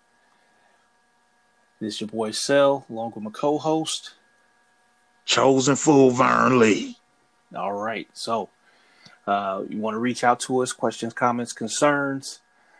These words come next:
Speaker 1: got anything additional to say about these, uh, new spoilers with the Days of Future Past storyline? Uh, you can always, uh, go to the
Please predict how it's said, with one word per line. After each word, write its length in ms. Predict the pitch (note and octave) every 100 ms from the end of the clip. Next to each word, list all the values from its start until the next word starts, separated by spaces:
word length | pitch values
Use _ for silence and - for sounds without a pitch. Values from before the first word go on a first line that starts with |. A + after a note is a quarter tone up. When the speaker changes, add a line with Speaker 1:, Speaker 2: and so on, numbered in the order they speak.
| _ -
Speaker 1:
got 160 | G2+
anything 460 | A2+ A#2 A2+ A#2 A#2
additional 480 | A2 B2+ - B2 A#2+
to 60 |
say 380 | A2+ - B2+ C3
about 340 | A#2 B2+ B2 -
these, 340 | B2 A#2+ A2+
uh, 300 | A#2+ A#2 A#2
new 180 | A2+ B2
spoilers 840 | - - B2 B2 B2 A#2+ A#2+ - - _ _
with 160 | - A2
the 340 | A2+ G#2 G#2 G#2 _ -
Days 200 | A2+ G#2
of 60 |
Future 220 | B2 A#2 -
Past 480 | C3 B2 A#2+ - -
storyline? 840 | - - B2+ B2 B2 B2+ C3 C3 - _ _ _ _ _ -
Uh, 120 | G2+
you 100 | G#2
can 140 | G#2 G#2+
always, 420 | A2 A2 A2 -
uh, 280 | G#2+ G#2+ G#2
go 160 | G#2+ G#2+
to 160 | -
the 160 | A2